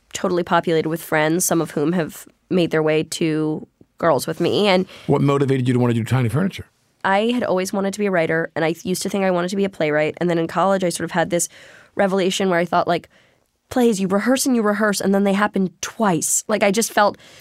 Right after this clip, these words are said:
Speaker 1: so frustrated by the lack of permanence. Like, I'd always been sort of turned on by the fact that when my parents as artists made work, like, they had these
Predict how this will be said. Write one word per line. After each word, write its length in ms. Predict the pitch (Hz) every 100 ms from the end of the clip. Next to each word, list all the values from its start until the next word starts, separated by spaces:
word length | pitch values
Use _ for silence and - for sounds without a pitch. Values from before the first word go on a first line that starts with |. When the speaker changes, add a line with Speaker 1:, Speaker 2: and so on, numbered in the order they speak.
| -
Speaker 1:
so 180 | - 240
frustrated 640 | - - 196 - 214 208
by 140 | 202 185
the 80 | 165
lack 260 | 175 185
of 100 | 170
permanence. 540 | - 160 165 202 247 -
Like, 120 | 196
I'd 80 | 190
always 140 | 226
been 120 | 220
sort 180 | 202 202
of 120 | 180
turned 260 | - 190 180
on 160 | 170 175
by 80 |
the 80 | 170
fact 220 | 175 165
that 80 | -
when 100 | 170
my 100 | 165
parents 440 | - 175 175 170 -
as 120 | 170
artists 320 | 160 165 160
made 200 | 170 160
work, 320 | 165 160 160
like, 180 | 170 160 - - _ _ _ _ _ _ _ _ _ _ _ - _ _ -
they 80 | 220
had 180 | 208
these 320 | 202 190 175